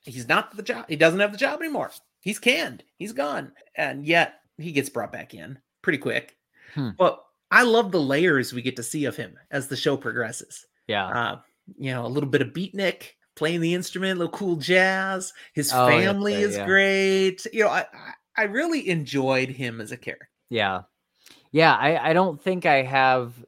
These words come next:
Speaker 2: too much to say about Leslie. I, uh, I liked him as a character. I don't, I don't know if I, like, paid that much attention to him along the way. For me, he was kind of a, excuse me, for me, he was kind of a, a comic relief,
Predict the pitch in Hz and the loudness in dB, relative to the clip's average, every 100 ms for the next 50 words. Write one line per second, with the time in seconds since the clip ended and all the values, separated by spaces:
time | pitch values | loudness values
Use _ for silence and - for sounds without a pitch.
0 | _ - 151 151 143 - 135 - 139 135 | _ -2 0 0 -2 -2 -4 0 2 4
1 | 131 113 123 123 123 127 123 117 104 110 | 4 4 2 2 0 -2 -2 -2 0 2
2 | 110 110 104 95 92 92 - _ - 123 | 2 2 0 0 -2 -6 -10 _ -2 2
3 | 131 139 156 143 139 139 143 143 147 160 | 2 0 0 -2 -2 -4 0 0 0 -2
4 | 143 117 127 131 117 - _ _ _ 139 | -2 0 2 0 -2 -8 _ _ _ -2
5 | 143 147 131 131 139 135 123 123 120 113 | -2 -2 -2 0 2 2 2 2 2 0
6 | 107 - 123 117 113 117 120 123 - - | -6 -6 -4 -2 -2 -2 -2 -8 -8 -10
7 | 120 120 - 127 120 135 123 123 123 - | -8 -8 -8 -8 -4 0 0 0 -6 -8
8 | 123 120 120 117 113 123 123 - _ 139 | -2 0 0 -2 0 0 -2 -6 _ 0
9 | 131 131 127 131 127 - 131 123 117 113 | 2 2 -2 -2 -4 -2 0 0 0 0
10 | 101 98 98 _ _ - 139 120 98 101 | 0 -2 -8 _ _ -12 -10 -8 -10 -14
11 | _ - 127 139 131 135 131 - 127 120 | _ -4 -2 -2 -2 -2 -4 -4 -4 -2
12 | 113 104 95 - _ - 104 101 123 123 | -2 -2 -2 -8 _ -8 -8 -6 -2 -2
13 | 127 127 131 127 131 127 | -2 -4 -4 -2 -2 -4